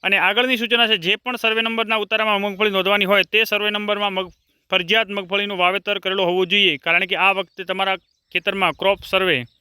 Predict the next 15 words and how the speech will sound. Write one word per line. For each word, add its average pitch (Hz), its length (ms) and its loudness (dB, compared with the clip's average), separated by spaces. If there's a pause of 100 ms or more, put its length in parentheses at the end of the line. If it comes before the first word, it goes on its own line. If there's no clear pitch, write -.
(540)
એટલે 196 240 -2
કે 196 100 0
જી 165 160 -2
પી 208 160 -2
એસ 214 140 2
સર્વે 190 300 0
કરવામાં 190 340 0
આવશે. 180 300 0
અને 175 220 0
જો 208 500 0 (480)
તમે 190 180 0
મૂંગફળી 190 420 0
વાયેલી 190 340 2
નહીં 220 220 0
હોય 135 200 -2